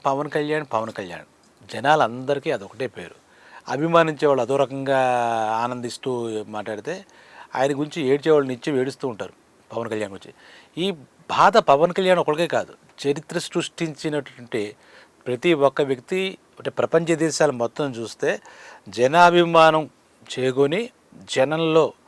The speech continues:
ఏదో సాధిస్తూ జనం కోసం బతుకుతున్న ప్రతి ఒక్కరికి, మన జనసేనానికే కాదు, ఈ ఏడుపు అనునిత్యం ఉంటుంది. ప్రతి కళ్ళు, ఏడ్చే ప్రతి కళ్ళు అటే ఉంటాయి, వాగే ప్రతి నోరు అలా వాగుతాయి. సరే,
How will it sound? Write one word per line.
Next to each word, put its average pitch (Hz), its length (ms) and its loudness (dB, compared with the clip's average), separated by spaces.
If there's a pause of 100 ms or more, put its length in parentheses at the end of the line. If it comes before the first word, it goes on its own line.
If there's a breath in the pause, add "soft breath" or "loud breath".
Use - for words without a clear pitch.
(380 loud breath)
ఏదో 117 200 0
సాధిస్తూ 135 680 2
జనం 123 360 0
కోసం 151 340 -2
బతుకుతున్న 127 320 -4
ప్రతి 123 440 -4
ఒక్కరికి, 113 420 -4
మన 107 180 -4
జనసేనానికే 131 680 -2
కాదు, 101 240 -10 (520 loud breath)
ఈ 127 220 -2
ఏడుపు 196 580 4 (200)
అనునిత్యం 175 500 0
ఉంటుంది. 107 300 -10 (720)
ప్రతి 160 340 0 (100)
కళ్ళు, 165 300 4
ఏడ్చే 151 320 2
ప్రతి 147 300 -2
కళ్ళు 147 280 0
అటే 135 320 -2
ఉంటాయి, 151 360 -2 (640 soft breath)
వాగే 131 280 2
ప్రతి 127 300 -4
నోరు 127 220 -6
అలా 117 120 -4
వాగుతాయి. 92 440 -12 (560 soft breath)
సరే, 104 600 0